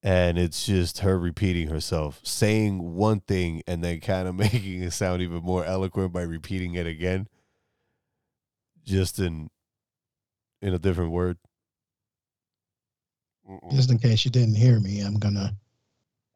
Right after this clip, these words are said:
Speaker 2: repeat myself and, uh, switch it up a little bit and think you're not gonna catch it.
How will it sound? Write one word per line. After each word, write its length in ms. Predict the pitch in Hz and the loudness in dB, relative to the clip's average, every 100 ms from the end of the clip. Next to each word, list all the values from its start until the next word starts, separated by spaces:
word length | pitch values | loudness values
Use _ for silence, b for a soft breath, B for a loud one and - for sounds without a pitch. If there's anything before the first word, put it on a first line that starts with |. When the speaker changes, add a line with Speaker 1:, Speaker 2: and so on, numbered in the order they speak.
| _ _ - | _ _ 2
Speaker 2:
repeat 380 | 127 127 143 | 4 8 8
myself 640 | 113 113 107 - 107 113 - | 8 2 0 0 2 0 0
and, 380 | 120 110 113 110 | 2 4 6 6
uh, 200 | 110 113 | 4 4
switch 280 | - 180 | 6 8
it 60 | 139 | 10
up 160 | 147 - | 8 8
a 40 | |
little 180 | 120 117 | 6 8
bit 200 | 120 120 | 6 4
and 140 | 113 | 0
think 260 | 113 120 123 | 2 2 4
you're 180 | 123 127 | 6 8
not 240 | 123 131 | 8 8
gonna 120 | 131 139 | 6 6
catch 280 | 147 190 | 6 4
it. 120 | - | 0